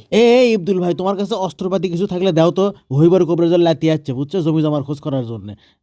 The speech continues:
ও, আগে যদি না সরে দেয়, তাহলে কিন্তু পরে সমস্যা হবে। দৌড়বে, তো অস্ত্র দিয়ে আমি খুনের আসামি হমো লেগিন, যা এর থেকে, যা।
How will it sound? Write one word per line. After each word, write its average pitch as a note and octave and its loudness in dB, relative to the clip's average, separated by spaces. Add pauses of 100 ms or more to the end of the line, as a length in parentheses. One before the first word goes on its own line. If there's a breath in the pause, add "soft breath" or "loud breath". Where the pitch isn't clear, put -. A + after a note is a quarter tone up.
(120)
ও, C3 -8
আগে D#3 2
যদি F3+ 0
না F3 0
সরে E3+ -4
দেয়, F3+ 2
তাহলে D#3 0
কিন্তু D#3+ -2
পরে C#3+ -4
সমস্যা C#3+ -6
হবে। F#2+ -10 (120)
দৌড়বে, C#3+ 2
তো C3+ -6 (100)
অস্ত্র C#3+ -2
দিয়ে D3 2
আমি D3 0
খুনের D3 -2
আসামি C3+ -2
হমো C#3+ 2
লেগিন, A2 -6
যা D3+ 0
এর D3+ -2
থেকে, B2 -8
যা। D#3 0